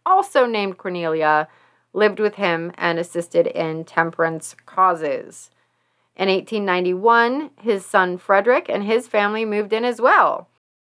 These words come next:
Frederick remained active in his father's re-, former Republican Party and was the editor of the Portland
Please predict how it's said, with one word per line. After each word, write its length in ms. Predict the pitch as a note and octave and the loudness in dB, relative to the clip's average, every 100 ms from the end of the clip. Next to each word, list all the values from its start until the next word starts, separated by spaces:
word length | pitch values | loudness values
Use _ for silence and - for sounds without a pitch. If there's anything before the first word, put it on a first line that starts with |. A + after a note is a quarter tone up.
| _ | _
Frederick 540 | _ - G3 F#3+ G3 G3 | _ 2 2 4 0 0
remained 320 | F#3+ F3+ F3 - | -4 -4 -6 0
active 640 | A3 C#4 C#4 C4 B3+ B3+ | 2 2 2 4 4 2
in 640 | - G3+ G#3 G3 F#3+ F#3+ - _ | -4 -4 -2 -2 -4 -6 -10 _
his 280 | G#3 F#3+ - | -8 -8 0
father's 520 | G3 F#3+ F#3+ F3+ F3+ | 2 4 4 0 -2
re-, 140 | F3+ F3 _ _ _ - | -8 -8 _ _ _ 0
former 480 | D#4 F4+ C4 F#3 | 2 4 4 4
Republican 680 | F3+ F#3 - F3 F3 F3 D#3 | 2 2 0 0 0 -2 -6
Party 480 | F3+ E3 E3 A3+ - | 0 2 2 -4 -4
and 240 | G#3+ A#3 B3+ | 0 2 4
was 180 | B3+ | 2
the 160 | A#3+ B3 | 0 -2
editor 480 | - B4 F4+ G3 A3+ | 2 2 4 4 4
of 220 | - G#3 | 4 0
the 100 | A3+ | 0
Portland 680 | A3+ - C#4+ - D4 F4 F#4+ | -2 0 0 0 -4 -4 -4